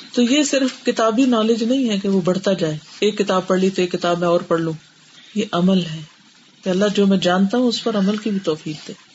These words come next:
وہ اپنے اندر جذب بھی کروں، وہ صرف دینے والا نہ ہوں بلکہ اس کو پہلے اپنے اندر رکھوں۔ ابو قلابہ کہتے ہیں جب اللہ تعالیٰ آپ کو نیا علم دے، زیادہ علم دے،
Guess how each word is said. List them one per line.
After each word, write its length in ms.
وہ 60
اپنے 200
اندر 220
جذب 340
بھی 200
کروں، 160
وہ 60
صرف 360
دینے 240
والا 280
نہ 100
ہوں 200
بلکہ 300
اس 180
کو 100
پہلے 260
اپنے 360
اندر 260
رکھوں۔ 280
ابو 180
قلابہ 440
کہتے 340
ہیں 180
جب 280
اللہ 180
تعالیٰ 340
آپ 280
کو 120
نیا 420
علم 280
دے، 280
زیادہ 360
علم 240
دے، 220